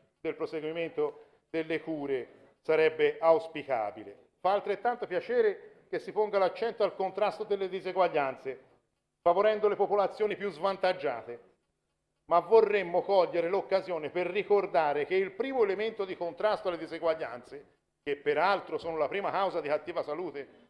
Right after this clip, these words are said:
delle popolazioni, è la lotta alla miseria e alla povertà, anche attraverso opportune misure di reddito minimo garantito e o reddito di cittadinanza.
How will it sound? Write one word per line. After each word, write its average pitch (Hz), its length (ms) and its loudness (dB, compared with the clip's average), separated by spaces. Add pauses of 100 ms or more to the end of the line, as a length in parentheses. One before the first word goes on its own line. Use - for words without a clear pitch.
(120)
delle 180 220 -2
popolazioni, 156 720 2 (300)
è 147 180 -2
la 156 140 4
lotta 185 340 6
alla 170 200 6
miseria 220 680 0
e 196 80 2
alla 196 160 4
povertà, 202 640 2 (540)
anche 202 440 4
attraverso 160 760 4
opportune 165 680 -2
misure 214 1000 -2
di 190 140 0
reddito 202 560 4
minimo 185 400 0
garantito 175 1120 0
e 175 260 4
o 220 380 6
reddito 208 520 2
di 180 120 -4
cittadinanza. 151 1080 0